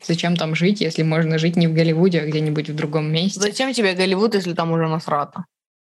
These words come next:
Speaker 1: Ну да. Поэтому у меня тоже с этим большие были проблемы, и сейчас как-то более-менее разбираюсь, там, думаю.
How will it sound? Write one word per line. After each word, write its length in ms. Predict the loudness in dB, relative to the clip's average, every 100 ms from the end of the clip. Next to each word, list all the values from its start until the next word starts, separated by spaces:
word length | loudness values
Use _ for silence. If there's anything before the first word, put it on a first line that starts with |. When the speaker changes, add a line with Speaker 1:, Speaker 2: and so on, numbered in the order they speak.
| _ _ _ _ -2
Speaker 1:
Ну 200 | 2 2
да. 240 | 0 -4 -10 _ _ -18 -18 -20 _ _ -18 -14 -12 -14 -18 _ -6
Поэтому 1120 | -4 -2 0 2 2 2 2 2 2 0 -4 -2
у 60 | 2
меня 280 | 4 2 0
тоже 260 | -2 -2
с 80 | -2
этим 260 | -4 0 -2
большие 500 | -2 -4 -2 0 2
были 260 | 2 2 0
проблемы, 760 | -2 -4 -2 0 2 2 2
и 40 | 0
сейчас 360 | -4 -4 -4
как-то 300 | -6 -4 -2
более-менее 800 | 0 2 2 2 4 4 2 -4 -12 -20 _ -2
разбираюсь, 1000 | 0 2 2 2 2 2 0 0 -2 -4
там, 400 | -2 0 0 -4 -10 _ _ _ _ _ -4
думаю. 960 | -2 0 0 0 0 0 0 0 -2